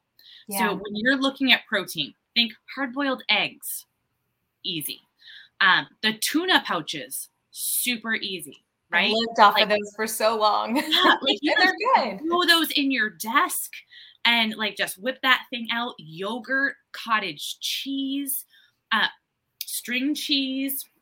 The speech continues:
Speaker 2: Like, there are really easy portable proteins that you can do. Um, do lunch meat wrapped around a pickle. Like, that gets you a veggie, salt. It gets you protein. You know, look for your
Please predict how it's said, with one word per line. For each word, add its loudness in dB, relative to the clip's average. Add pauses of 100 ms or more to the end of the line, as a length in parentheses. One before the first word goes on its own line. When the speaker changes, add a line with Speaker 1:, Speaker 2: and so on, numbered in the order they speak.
(540)
Speaker 2:
Like, -12
there -4
are -14
really -2
easy -8 (100)
portable -12
proteins -12
that -8
you -12
can -18
do. -10 (400)
Um, -2 (580)
do -6
lunch -4
meat -4
wrapped 0
around -6
a -8 (120)
pickle. -6 (120)
Like, -6
that 4
gets -6
you -6
a -8
veggie, 0
salt. -6 (300)
It -8
gets -10
you -10
protein. -6
You 0
know, 2
look -2
for -4
your 0